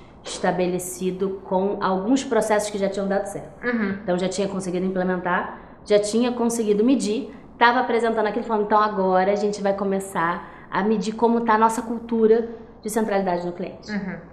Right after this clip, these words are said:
Speaker 1: E aí a gente começou a implementar.
Speaker 2: E vocês já tinham os processos reativos e proativos, digamos, separado? Ou tava ali dentro do, do, do guarda-chuva do C X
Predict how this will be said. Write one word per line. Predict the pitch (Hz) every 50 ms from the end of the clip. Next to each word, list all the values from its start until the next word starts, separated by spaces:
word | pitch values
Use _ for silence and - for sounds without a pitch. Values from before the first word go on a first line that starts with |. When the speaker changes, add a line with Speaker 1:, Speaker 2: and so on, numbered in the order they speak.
| -
Speaker 1:
E | 170 170 160
aí | 160
a |
gente | 156 160 165 156 -
começou | - 165 165 160 160 - 165
a |
implementar. | 160 160 165 165 165 170 170 170 - - - - - - - - - - - - - - - - - -
Speaker 2:
E | - 214
vocês | 220 233 240 233 220 214
já | 214 214
tinham | 214 214 - 214 202 208 208 202 202 202 196 196
os | 196 196 -
processos | - - 208 202 196 - - 196 185 185 185 185 - - 185 175 175 170 170 - - - - - - - - - - -
reativos | 165 170 175 165 156 - - - - - 196 196 185 185 175 165 165
e | 175 165
proativos, | - - 160 147 160 170 170 - - - 190 185 185 175 175 170 165
digamos, | 170 170 175 170 180 170 170 170 170 170 175 - - - - - - - - - - - -
separado? | - - - - - 196 196 196 - 185 175 170 170 170 175 202 240 277 302 302 349 370 381 381 - - - - -
Ou | - 233 254 254 -
tava | 262 247 233 233
ali | 226 220 220 220
dentro | 220 220 214 226 220 226 220 220
do, | 214 214 208 202 196 196 190 - 175 175 175 180
do, | 190 190 190 - - - - - -
do | - - - 196
guarda-chuva | 190 202 185 190 - 208 196 - - - 269 285 277 262 262
do | 240 208 220 214
C | - - - 220 202
X | 190 190 196 190 - - - -